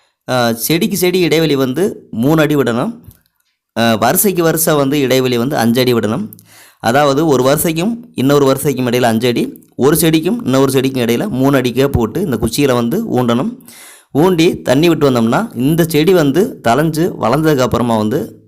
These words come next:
நீர் விட தேவையில்லை. மூணு மாசத்துலேருந்து பூக்க ஆரம்பிக்கும். இந்த பூக்கள் வந்து கிட்டத்தட்ட அறுபது ரூபாய்க்கு மேல வந்து போகுது ஒரு கிலோ.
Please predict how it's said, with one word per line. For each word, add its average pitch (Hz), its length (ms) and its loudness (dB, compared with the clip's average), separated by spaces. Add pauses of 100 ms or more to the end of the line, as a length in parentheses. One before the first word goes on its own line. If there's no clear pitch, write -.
நீர் 135 240 2
விட 123 120 2
தேவையில்லை. 113 500 0 (500)
மூணு 170 220 2
மாசத்துலேருந்து 165 500 2
பூக்க 131 180 0
ஆரம்பிக்கும். 117 680 -2
இந்த 147 300 -2
பூக்கள் 185 380 -6
வந்து 151 240 -6
கிட்டத்தட்ட 147 460 -6
அறுபது 139 360 -2
ரூபாய்க்கு 139 320 -4
மேல 127 220 -2
வந்து 120 200 -4
போகுது 117 380 -4
ஒரு 131 160 0
கிலோ. 113 300 -6